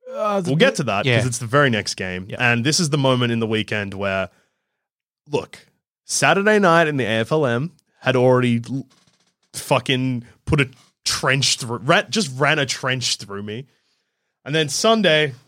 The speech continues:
Speaker 2: I'm like, Freo just need to beat Melbourne and Carlton are, like,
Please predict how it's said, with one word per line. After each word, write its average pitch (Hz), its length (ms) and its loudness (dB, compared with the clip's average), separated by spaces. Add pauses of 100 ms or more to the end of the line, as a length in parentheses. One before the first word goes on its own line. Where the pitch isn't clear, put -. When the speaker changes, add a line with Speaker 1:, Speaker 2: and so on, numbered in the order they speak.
(380)
Speaker 2:
I'm 127 140 -10
like, 123 340 -4 (680)
Freo 175 480 4
just 143 140 -4
need 151 120 0
to 139 60 -8
beat 131 160 -2
Melbourne 120 400 0
and 113 80 -8
Carlton 110 420 -6
are, 104 100 -8
like, 87 420 -8